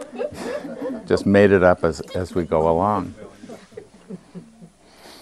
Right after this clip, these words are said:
And this metaphysical, the, the metaphysics that comes with the Dharma can be confusing in some ways. I listened to Bhikkhu Bodhi recently describe,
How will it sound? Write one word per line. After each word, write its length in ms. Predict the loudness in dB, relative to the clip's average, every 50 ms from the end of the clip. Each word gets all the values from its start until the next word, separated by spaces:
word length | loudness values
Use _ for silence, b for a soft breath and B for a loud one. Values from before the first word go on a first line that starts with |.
| B B B B B B B B
And 100 | 6 8
this 200 | 8 8 8 10
metaphysical, 880 | 10 10 10 10 10 8 6 6 6 6 8 10 12 12 12 10 8 2 _ _ _ _ _
the, 380 | -12 -12 -10 -4 -2 -2 -2 -2 -2 0
the 100 | 4 6
metaphysics 680 | 8 8 8 8 6 6 6 6 6 6 4 4 2
that 160 | 0 0 0 0
comes 480 | -2 0 2 2 2 2 0 0 4
with 200 | 4 4 4 4
the 60 | 0
Dharma 520 | -2 0 0 0 0 -2 -4 -6 -12 -14 -18 -20 _ -8
can 840 | -4 -2 0 0 0 2 2 2 2 2 2 2 2 2 0 0
be 160 | -2 -2 -2 -2
confusing 640 | 0 -2 -2 -2 0 0 0 0 0 -2 -4 -6
in 160 | -6 -8 -10 -12
some 240 | -12 -12 -12 -12
ways. 480 | -12 -14 -16 -18 -20 _ _ _ _ _ _ _ _ _ _ _ _ _ _ _ _ _ _ _ _ _ _ _ _ _ _ _ _ _ _ _ _ _ _ b b b b b b b b b b b b b b b b
I 120 | 0 4 6
listened 340 | 6 6 6 2 0 -2
to 80 | -2 0
Bhikkhu 340 | 2 2 2 2 0 0 4
Bodhi 300 | 6 8 8 8 6 4
recently 560 | 2 0 -2 -2 -4 -6 -6 -4 -4 -4 -6
describe, 920 | -6 -6 -6 -6 -6 -6 -2 2 4 6 6 6 6 4 2 0 -4 -8